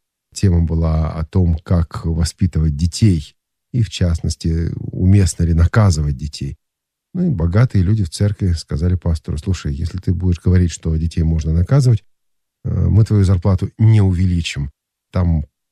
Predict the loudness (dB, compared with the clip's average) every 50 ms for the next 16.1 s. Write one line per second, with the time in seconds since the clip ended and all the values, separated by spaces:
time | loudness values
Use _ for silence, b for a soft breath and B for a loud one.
0 | _ -8 -6 0 0 0 0 0 -2 -4 -4 -4 -2 0 0 2 2 0 0 0
1 | -2 -2 -2 0 0 2 2 2 0 -2 -4 -6 -6 -4 -4 -4 -4 -6 -8 -8
2 | -8 -6 -4 -4 0 0 2 2 0 -2 -2 -2 -4 -4 -4 -4 -6 -4 -4 -2
3 | -2 0 2 2 2 2 0 _ _ _ _ _ _ _ _ _ _ _ _ _
4 | _ _ _ _ _ _ _ _ 0 2 4 6 6 6 4 2 B B B B
5 | B B -4 -2 0 2 2 4 2 2 0 0 0 0 0 -2 -2 -4 -4 -2
6 | -2 -2 -2 -2 -2 -2 0 0 0 0 0 -2 -2 0 2 2 2 0 -2 -4
7 | _ _ _ _ _ _ _ _ _ _ 0 2 2 4 4 4 4 4 4 4
8 | 2 0 -2 -4 -4 -4 -2 0 0 0 0 0 -2 -4 -4 -4 _ -12 -10 -6
9 | -4 -2 0 0 0 0 -2 -4 -6 _ -6 -4 -4 -4 -2 -2 -2 -2 -2 -2
10 | -6 -8 -12 -14 -14 -16 _ _ _ _ _ _ _ _ _ _ _ _ _ _
11 | _ _ _ _ -6 0 4 4 4 6 4 4 2 2 0 0 0 2 2 2
12 | 2 2 2 0 -6 -4 -2 0 0 2 2 2 2 2 4 2 4 4 4 4
13 | 4 2 0 -2 -6 -12 -16 _ _ _ _ _ -8 -6 -4 -2 -2 -2 -2 -4
14 | -2 0 2 4 4 4 2 0 -2 -4 -4 -6 -10 _ -16 -12 -8 -8 -8 -6
15 | -4 -2 -2 0 0 0 0 0 2 2 2 2 0 0 -2 -2 -2 -2 -6 -10
16 | -12